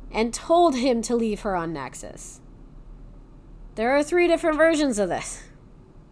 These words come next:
So, of course, you know, Theseus, not wanting to go against a god, obliged. Okay?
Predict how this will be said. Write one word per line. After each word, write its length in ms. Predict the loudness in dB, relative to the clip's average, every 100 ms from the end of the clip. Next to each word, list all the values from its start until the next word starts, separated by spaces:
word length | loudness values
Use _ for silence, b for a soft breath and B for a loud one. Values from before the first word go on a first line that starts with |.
| -20 -20 -20 -20 -20 -20 -20 -20 -20 -20 -20 -20 -20 b b b b
So, 240 | b 0 0
of 80 |
course, 420 | 2 2 2 0 -2
you 140 | 0
know, 180 | 0 -2
Theseus, 560 | -4 -4 -2 -2 0
not 240 | -2 0 0
wanting 300 | 0 0 -4
to 140 | -4
go 180 | -4 -2
against 440 | -2 -2 -4 -4 -8
a 60 |
god, 680 | 0 6 8 8 4 -2 -8 b b b b b b -20 -18 -10
obliged. 680 | -8 -4 -2 -2 -6 -12 -14 -18 -20
Okay? 280 | -8 -6 -6